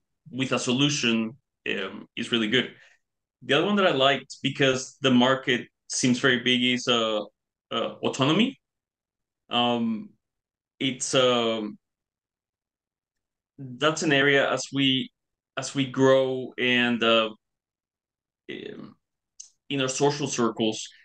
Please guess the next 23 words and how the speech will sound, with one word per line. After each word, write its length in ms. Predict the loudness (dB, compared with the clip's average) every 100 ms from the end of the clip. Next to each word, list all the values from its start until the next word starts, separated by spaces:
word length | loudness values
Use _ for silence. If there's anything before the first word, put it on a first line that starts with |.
| _ _ -6
and, 360 | 0 2 2 2
uh, 400 | 4 4 2 -2 -6 -4
um, 340 | -2 -4 -8 _ _ _ _
and 160 | 0 2
move 180 | 2 2
away 280 | 4 4 4
after, 460 | 2 2 4 4
after 220 | 2 -2 0
covid. 420 | 2 4 2 0 -6 _ _ _ _ _ -20 -20 _ _ _ _ -6
It, 240 | -2 -2 -4 -14 -10
we 220 | 0 2
need 380 | 4 4 2 -4 -2
packaging 680 | 0 0 -2 0 2 4 4
and, 200 | 4 2
um, 520 | 2 2 2 -2 -6 _ _ _ _ _ 0
deliveries 600 | 2 4 4 4 2 0
and, 240 | -2 -2 0
uh, 140 | 2
logistics 760 | 4 2 0 -4 -2 -2 -2 -4 -2
grew 220 | 4 4
a 40 | 4
lot, 260 | 2 0 -6 -20 _ _ _ _ _ -2
and 540 | 2 2 2 0 -2